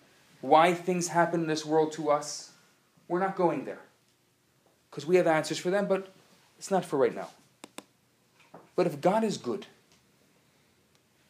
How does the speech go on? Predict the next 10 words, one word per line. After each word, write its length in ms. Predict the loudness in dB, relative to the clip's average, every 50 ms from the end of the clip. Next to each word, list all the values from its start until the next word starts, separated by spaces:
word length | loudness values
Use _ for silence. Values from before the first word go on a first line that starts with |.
| _ _ _ _ _ _ -4
then 120 | -4 -4
how 420 | -4 -6 -12 -10 -6 -6 -4 -6
did 280 | -4 -6 -6 -6 -4 -4
the 100 | -4 -4
holy 640 | -4 -8 -8 -6 -6 -6 -6 -10 -12 -14 -16 -20 _ _ _ _ _ _ _ _ _ _ _ _ _ _ _ _ _ _ _ -14
and 160 | -12 -10 -8
the 140 | -10 -10 -6 -6
unholy 600 | -6 -6 -6 -8 -10 -14 -18 -18 -18 -20 -20 -14
get 180 | -14 -14 -12 -12
divided? 520 | -10 -10 -8 -10 -10 -12 -16 -20 -20 -20